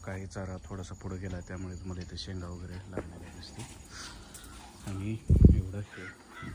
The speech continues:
तर हे सर्व काही आम्ही जे आणतोय ते गाड्याच्या through आणतोय.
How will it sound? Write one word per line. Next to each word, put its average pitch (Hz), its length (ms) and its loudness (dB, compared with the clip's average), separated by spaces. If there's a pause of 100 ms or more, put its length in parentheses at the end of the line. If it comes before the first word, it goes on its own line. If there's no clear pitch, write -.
(680)
तर 98 100 -6 (100)
हे 110 60 -6
सर्व 107 260 -4
काही 104 220 -4
आम्ही 101 240 -4
जे 104 80 -6
आणतोय 95 300 -8
ते - 300 -14
गाड्याच्या 95 460 -6
through 92 280 -8
आणतोय. 92 240 -12